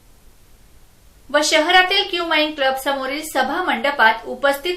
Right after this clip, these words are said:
पदाधिकारी व समाजातील ज्येष्ठ मंडळींनी या संदर्भाविषयी आपापले मत मांडून शासनास हाक देण्यात आली. शासनाने सदर मागण्या त्वरित पूर्ण कराव्यात यासाठी ओबीसी संघर्ष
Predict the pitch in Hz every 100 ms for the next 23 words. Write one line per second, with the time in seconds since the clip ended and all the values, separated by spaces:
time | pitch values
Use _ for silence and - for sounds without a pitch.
0 | 359 311 294 302 302 269 269 277 285 277
1 | 240 247 247 254 277 247 247 247 - 370
2 | 311 247 247 285 302 208 196 - - -
3 | - 269 302 302 285 359 381 415 320 311
4 | 311 285 - 240 240 254 254 208 202 202
5 | 196 214 294 359 - - - - - 320
6 | 302 349 349 359 - 277 277 277 226 208
7 | 202 190 185 190 - - - - - -
8 | 330 311 311 359 381 392 381 349 349 311
9 | 294 302 320 330 - - 294 330 415 -
10 | 320 285 262 233 233 233 269 302 226 208
11 | 214 330 359 240 - - - - - -
12 | 285 294 359 415 403 370 349 339